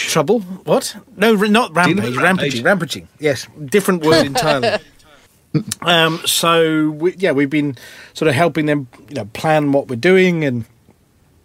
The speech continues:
Speaker 1: go to the right kind of systems to do the right kind of stuff. And we're trying to work out where they're going next. Um, coordinating combat stuff. We've done nine point six billion credits of bonds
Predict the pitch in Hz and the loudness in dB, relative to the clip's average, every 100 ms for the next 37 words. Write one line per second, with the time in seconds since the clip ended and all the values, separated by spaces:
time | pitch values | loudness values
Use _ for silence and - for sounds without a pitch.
0 | _ _ - - 123 147 135 143 139 135 | _ _ -14 -6 -2 -2 0 -2 -2 -6
1 | 131 - 160 - 151 131 139 135 143 127 | -4 0 0 0 0 0 2 2 2 -2
2 | 131 120 - 156 135 147 123 151 139 127 | -2 0 2 2 2 -2 0 0 2 2
3 | 139 131 147 139 135 131 131 143 170 - | 0 2 2 2 2 2 2 0 0 -2
4 | - - - - - - - - - 151 | -8 -8 -18 -20 -20 -18 -18 -16 -2 2
5 | 156 156 160 165 160 151 - 151 - _ | 4 4 2 -2 -4 -8 -12 -20 -20 _
6 | _ _ _ _ _ - - - 170 151 | _ _ _ _ _ -20 -14 -4 -2 0
7 | 156 135 156 131 170 156 156 185 160 165 | 0 0 -2 -4 0 0 0 -2 0 2
8 | 175 160 - 196 214 208 196 185 190 208 | 2 2 2 2 2 0 2 2 2 0
9 | 202 190 - 190 190 - - - 175 - | 0 -4 -6 -6 -6 -4 -4 -4 -6 -8
10 | 143 123 120 165 165 160 156 143 - 151 | -10 -4 0 2 4 2 0 -4 -4 -2
11 | 151 139 139 120 - 156 143 165 220 247 | -2 -2 -6 -8 -2 0 2 2 0 0
12 | - - | -4 -6